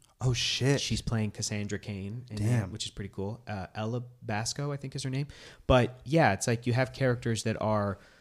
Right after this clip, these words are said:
Speaker 2: voiced by these great kid actors, but they're, like, influenced and inspired by Inuit tribes and
Speaker 1: Yeah.
Speaker 2: Inuit cultures and Asian and Chinese and so, so, so it's just these, like, I think they're just basically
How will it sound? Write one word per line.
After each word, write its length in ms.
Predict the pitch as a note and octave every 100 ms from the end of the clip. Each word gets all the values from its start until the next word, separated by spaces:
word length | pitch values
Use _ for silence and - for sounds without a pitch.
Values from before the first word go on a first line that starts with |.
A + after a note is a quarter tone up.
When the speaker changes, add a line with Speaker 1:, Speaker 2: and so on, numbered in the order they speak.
| _ _ -
Speaker 2:
voiced 400 | G2+ A#2 A#2+ A#2
by 120 | A2
these 180 | G#2+ G2
great 300 | - G#2 G2+
kid 160 | - G2+
actors, 400 | G2+ - G#2+ F#2+
but 180 | G#2
they're, 160 | - G#2
like, 300 | G2 F2+ - _ _ _
influenced 680 | - G2+ C3+ - E3 D#3 -
and 80 | A2+
inspired 600 | G2+ - - B2+ F#3 G3+
by 360 | G3+ G3 G3 F#3+ - _ _ _ -
Inuit 460 | D#3 E3+ E3 -
tribes 680 | - D#3 D3 D3 D3 D3 C3
and 180 | A#2+ A2
Speaker 1:
Yeah. 240 | G2+ G#2+ A2
Speaker 2:
Inuit 180 | - -
cultures 760 | - C#3+ - C#3+ C#3 C#3 B2
and 100 | A#2 -
Asian 420 | B2 B2+ B2 B2
and 120 | G#2+
Chinese 540 | G#2 A#2+ B2 B2 B2+ A#2
and 100 | G2
so, 100 | G#2+ - - -
so, 440 | - D3 C#3 - - -
so 340 | - D#3+ D#3
it's 160 | E3 D#3+
just 160 | A3+ -
these, 160 | G#3+ -
like, 240 | D#3 C#3 A#2+
I 60 | C#3
think 200 | E3+ G#3
they're 100 | G3
just 240 | C#3+ B2+ -
basically 540 | B2 A#2 B2 A2 G#2+